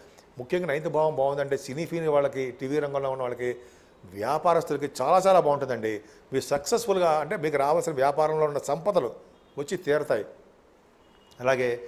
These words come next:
లెక్చరర్స్‌కి, ప్రొఫెసర్స్‌కి, ప్లీడర్స్‌కి, ఆ, న్యాయవాదులకి, వీళ్ళందరికీ రండి, చాలా చాలా బాగుంటుంది. అంతేకాదు వ్యాపారస్తులకి మాత్రం చాలా అనుకూలమైనమైన కాలం. ఎందుకంటే, ఆ, ఐరన్, స్టీల్,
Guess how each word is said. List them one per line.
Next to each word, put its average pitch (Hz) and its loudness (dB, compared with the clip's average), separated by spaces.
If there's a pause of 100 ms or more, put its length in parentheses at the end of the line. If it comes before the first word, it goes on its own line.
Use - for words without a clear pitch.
(320)
లెక్చరర్స్‌కి, 131 -4
ప్రొఫెసర్స్‌కి, 143 -4
ప్లీడర్స్‌కి, 156 -4 (320)
ఆ, 117 0
న్యాయవాదులకి, 170 2
వీళ్ళందరికీ 208 -2
రండి, 123 0
చాలా 180 -2
చాలా 196 2
బాగుంటుంది. 127 -2 (380)
అంతేకాదు 170 2
వ్యాపారస్తులకి 180 0
మాత్రం 147 0 (360)
చాలా 156 6
అనుకూలమైనమైన 180 0
కాలం. 123 -2 (100)
ఎందుకంటే, 170 -4 (280)
ఆ, 127 2
ఐరన్, 165 2
స్టీల్, 147 -2